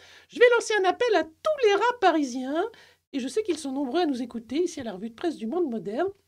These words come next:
Vous pouvez rejoindre la mine. Il suffit simplement d'appeler le zéro six soixante-six soixante-six soixante-six et vous pourrez rejoindre une mine proche de chez vous,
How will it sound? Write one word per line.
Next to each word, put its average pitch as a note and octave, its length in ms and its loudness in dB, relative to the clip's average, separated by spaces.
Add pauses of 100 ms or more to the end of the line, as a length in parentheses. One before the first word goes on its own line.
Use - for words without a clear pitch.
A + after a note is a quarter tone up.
(100)
Vous G#4+ 140 -6
pouvez B4 280 0
rejoindre F4 280 2
la B3+ 100 -2
mine. C4+ 240 -2 (520)
Il C#4+ 60 -20
suffit G4+ 240 -6
simplement F4+ 340 0
d'appeler E4+ 280 0
le C#4+ 100 0
zéro A4 380 4
six F#4+ 560 -6
soixante-six F#4+ 720 -4
soixante-six D#4+ 580 -6
soixante-six - 880 -10 (520)
et A4 220 2
vous F4 180 -6
pourrez E4 400 -2 (240)
rejoindre F4 380 0 (140)
une F#4+ 160 4
mine G#4+ 100 2 (200)
proche G#4+ 220 0
de E4+ 100 6
chez C#4 180 -4
vous, E4 160 2